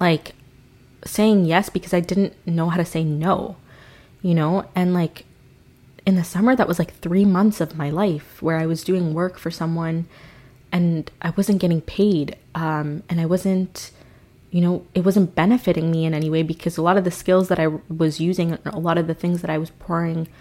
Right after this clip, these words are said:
myself into, ultimately, like, they were very short term for that person. It was just a want for this person. They could have easily found someone to do their work and, you know, like, pay, pay them. But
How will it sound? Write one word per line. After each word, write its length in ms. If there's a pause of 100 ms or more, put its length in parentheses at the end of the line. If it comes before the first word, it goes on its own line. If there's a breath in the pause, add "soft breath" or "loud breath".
(140)
myself 380
into, 640 (640 soft breath)
ultimately, 680
like, 260 (1120)
they 120
were 80
very 220
short 320
term 260
for 100
that 180
person. 280
It 80
was 140
just 180
a 60
want 640
for 120
this 160
person. 380
They 80
could 160
have 100
easily 400
found 380
someone 480 (460 loud breath)
to 80
do 160
their 120
work 460
and, 180 (200)
you 100
know, 160 (220)
like, 200 (120)
pay, 500 (1160)
pay 200
them. 340 (840 loud breath)
But 440